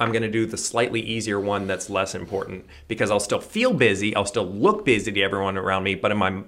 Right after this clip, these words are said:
in my heart, in my mind, it, my mind, I know that that's not true, that I'm not doing the thing that's most important. And so you listen to that, your mindset enough, and go, "Okay, no, wait, actually that needs to be on my, uh, power list."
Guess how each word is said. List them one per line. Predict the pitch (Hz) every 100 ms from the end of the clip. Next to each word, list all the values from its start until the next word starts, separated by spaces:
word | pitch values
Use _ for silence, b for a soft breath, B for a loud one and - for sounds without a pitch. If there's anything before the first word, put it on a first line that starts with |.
| -
in | 120 110
my | 101
heart, | 92 - 196 117 107
in | 107
my | 101
mind, | 107 143 139 123 117 - B B -
it, | 117 -
my | 110 113
mind, | 107 143 147 - - -
I | 107
know | 120 123 135 147 113 107
that | 110
that's | 98 95 -
not | 87 -
true, | 98 85
that | 90
I'm | 95
not | 98 101 95
doing | 98
the | 92
thing | 87 92
that's | 90 -
most | 92 90
important. | 95 104 104 101 - B B B
And | - 104
so | 98 110 104 92 - B -
you | 120
listen | 113 143 170 120
to | 92
that, | 90 -
your | 101
mindset | 101 131 139 - 95
enough, | 101 123 110 95 - -
and | - 98
go, | 95 95 98 - -
"Okay, | 101 107
no, | 101
wait, | 107 104 - -
actually | 107 -
that | 98 101
needs | 104
to | 101
be | 101
on | 95
my, | 90 87 -
uh, | 98 87 90 - -
power | - 117
list." | 95 92 -